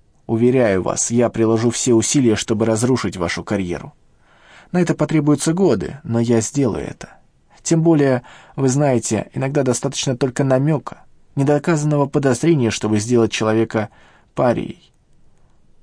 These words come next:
Но у вас есть выбор, профессор. Или вы расскажете мне обо всём, что вам известно про концерн Хаммерштейн, в том числе про похищение детей,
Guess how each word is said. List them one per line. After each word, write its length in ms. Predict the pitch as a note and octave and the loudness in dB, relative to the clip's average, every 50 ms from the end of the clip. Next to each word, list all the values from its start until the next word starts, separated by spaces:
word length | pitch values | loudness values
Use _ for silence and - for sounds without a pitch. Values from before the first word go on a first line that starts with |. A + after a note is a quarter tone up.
| _ _ _ _ _ | _ _ _ _ _
Но 220 | C#3 C3+ D3 D3+ D3+ | -4 -2 0 0 0
у 20 | |
вас 260 | D3+ E3 D#3 - - | 0 0 -2 -2 -2
есть 280 | - D3 C#3 - - A2 | -2 -2 -4 -2 -4 -2
выбор, 300 | G#2 G2 F2+ F2 D#2+ - | -2 0 -2 -2 -4 -6
профессор. 640 | - - F2 F2+ - G#2+ - - - - - - - _ _ _ _ _ _ _ _ _ _ _ _ _ _ _ _ | -8 -10 -10 -10 -10 -10 -10 -10 -10 -12 -14 -16 -20 _ _ _ _ _ _ _ _ _ _ _ _ _ _ _ _
Или 160 | - C#3 C#3+ C#3+ | -2 0 2 2
вы 160 | C3+ C#3 C3+ | 2 2 2
расскажете 560 | B2+ B2 - - - C3+ A#2+ A#2 G#2 - A2+ | 2 0 -2 -2 0 0 2 0 0 -2 -4
мне 180 | A2 A2 A2+ A2 | -4 -2 -4 -4
обо 280 | - - A#2+ A#2+ B2 A#2 | -2 -2 -2 -2 -2 -2
всём, 280 | - - - A#2 G#2+ | -2 -2 -2 -2 -2
что 260 | G2+ - - - A2 | -2 -4 -4 -2 0
вам 200 | G#2+ G#2+ G#2 G#2 - | 0 0 -2 -2 -2
известно 520 | B2+ A#2+ A2 A2+ A2 G#2+ F#2+ - - G2+ | -2 -2 0 2 0 0 0 -2 -4 -6
про 160 | - - G#2+ | -4 -4 -4
концерн 420 | - - A2+ G#2+ - - A#2 A2 A2 | -2 -2 -4 -2 -2 -2 -2 -2 -2
Хаммерштейн, 680 | A2 - B2+ A#2+ A#2+ A#2+ A#2 - - - F#3 F#3 D#3 | -2 -2 -2 0 0 0 -2 -2 -2 -2 0 0 -2
в 120 | - - - | -4 -8 -6
том 260 | _ - D#3 B2+ A2 | _ 0 0 0 -2
числе 440 | - - - - - - F#2+ F2+ F2 | -4 -6 -6 -6 -4 -4 -4 -4 -4
про 180 | - G#2+ E2+ | -4 -6 -4
похищение 640 | - G#2 G2 - G#2+ G2 - - G#2+ G2 G2 F#2+ F#2+ F#2 | -4 -4 -4 -2 -2 -2 -2 -2 -2 -2 0 -2 -2 -2
детей, 440 | G2+ G#2 - - G#2+ G#2 G2+ - | -2 -4 -4 -2 -2 -2 -2 -4